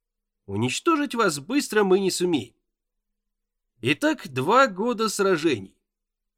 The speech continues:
Кто пострадает как военный и экономический суверен в вашем конфедеративном всемирном государстве?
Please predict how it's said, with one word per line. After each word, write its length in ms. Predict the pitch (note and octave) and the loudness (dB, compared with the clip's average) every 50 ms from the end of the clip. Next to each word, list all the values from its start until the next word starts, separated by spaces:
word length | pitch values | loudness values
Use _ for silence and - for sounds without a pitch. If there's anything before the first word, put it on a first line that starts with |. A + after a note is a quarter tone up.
| _ _ _ _ _ _ _ | _ _ _ _ _ _ _
Кто 340 | - - _ - C#4+ D#4+ - | -20 -20 _ -2 -2 -2 0
пострадает 840 | - A3+ G#3 - - F3+ E3 D#3+ D3+ E3 B3 C#4+ D4 C4 B3 - | -2 -6 -6 -4 -2 0 0 0 0 0 -2 -2 -2 -4 -6 -6
как 220 | - - E3+ - - | -2 -4 -4 -2 -2
военный 640 | B2 B2+ C#3+ D#3+ G3 A3 A3+ G3 D#3+ C#3 B2+ A#2+ A#2 | -2 0 0 0 0 -2 -2 0 0 0 0 -2 -2
и 20 | A2 | -2
экономический 680 | A2+ C3 B2 C#3 D3+ D#3+ D3+ A2+ - A#2 G2 - A#2+ G#2+ | -4 -4 -2 -2 -2 -4 -4 -6 -8 -10 -10 -8 -10 -10
суверен 680 | - - A#2+ A#2 B2 C3+ D#3+ G#3 B3 B3 A#3 E3 A#2+ | -8 -6 -6 -4 -2 -2 -2 0 0 -2 -2 -2 -2
в 120 | G#2 G2+ G2+ | -4 -6 -4
вашем 420 | C3 G3 B3 B3 - A#3 A3 G#3 | -2 0 0 0 0 -2 -4 -6
конфедеративном 1080 | - - G3+ F#3+ F3 - F#3 E3+ D#3+ E3+ E3 D#3+ D#3+ - - B3 C4 A#3 A#3+ A#3+ A#3 A3+ | -6 -4 -4 -4 -4 -4 -8 -2 -2 0 0 0 -2 -4 -8 -8 -8 -8 -4 -4 -4 -4
всемирном 640 | - - - F#3 F3 F3 F#3 G3+ F#3+ F3+ F3 E3 D#3+ | -4 -6 -8 -6 -6 -4 -4 -2 -2 -2 -2 -4 -2
государстве? 720 | D3 D3+ C#3 - D#3 D3 C#3 C3 G#2+ - - - - _ | -4 -4 -4 -4 -6 -2 -2 -2 -2 -2 -6 -16 -18 _